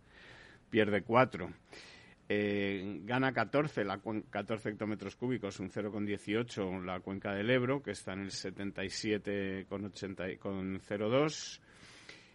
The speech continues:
Eh, pierde también la cuenca del Duero y lo hace, pues, en veintisiete hectómetros cúbicos, baja un cero con treinta y seis por ciento, se sitúa en el cincuenta y siete. Eh,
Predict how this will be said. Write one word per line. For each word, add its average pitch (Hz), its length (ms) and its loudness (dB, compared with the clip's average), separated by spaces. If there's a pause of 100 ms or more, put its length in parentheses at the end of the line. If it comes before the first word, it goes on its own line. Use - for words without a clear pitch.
(240)
Eh, 101 240 0 (300)
pierde 131 400 6
también 117 640 2 (200)
la 107 220 -2
cuenca 113 380 0
del 113 180 2
Duero 131 480 6 (240)
y 92 1040 -4 (220)
lo 98 200 -4
hace, 101 320 0
pues, 98 280 -4
en 98 120 -2
veintisiete 95 540 -2
hectómetros 98 480 -4
cúbicos, 107 460 0
baja 98 240 -6
un 92 200 -4
cero 92 360 -6
con 90 140 -4
treinta 90 300 -6
y 87 60 -2
seis - 440 -6
por 87 180 -8
ciento, 110 520 0 (200)
se - 160 -12
sitúa 98 320 -6
en 98 80 0
el 92 100 -4
cincuenta 95 500 -6
y 90 40 -4
siete. 110 540 0 (960)
Eh, 95 760 2